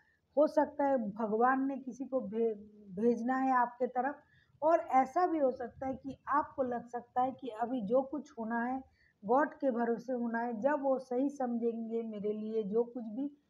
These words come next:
तो वो मेरे लिए भेजेंगे। आप spirituality की तरफ चले जाओगे, आपको लगेगा कि मुझसे, अ, ज़बरदस्ती से कुछ करने से अच्छा है मैं भगवान पर छोड़ देती हूँ या छोड़ देता हूँ, जो मेरे लिए सही होगा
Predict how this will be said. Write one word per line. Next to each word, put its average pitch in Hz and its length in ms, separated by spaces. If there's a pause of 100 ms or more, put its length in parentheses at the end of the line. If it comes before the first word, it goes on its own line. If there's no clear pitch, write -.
(240)
तो 349 120
वो 294 300
मेरे 226 360
लिए 240 280
भेजेंगे। 226 720 (300)
आप 339 260
spirituality 320 680
की 302 140
तरफ 262 360
चले 220 220
जाओगे, 190 380
आपको 269 380
लगेगा 254 600 (340)
कि 330 80
मुझसे, 277 460 (360)
अ, 240 100 (460)
ज़बरदस्ती 262 840
से 302 140
कुछ 285 240
करने 247 360
से 262 140
अच्छा 233 360
है 262 240 (320)
मैं 269 280
भगवान 226 460
पर 254 240
छोड़ 254 300
देती 262 340
हूँ 285 280 (360)
या 285 140
छोड़ 233 340
देता 254 300
हूँ, 269 260
जो 233 180
मेरे 269 280
लिए 240 220
सही 226 360
होगा 269 460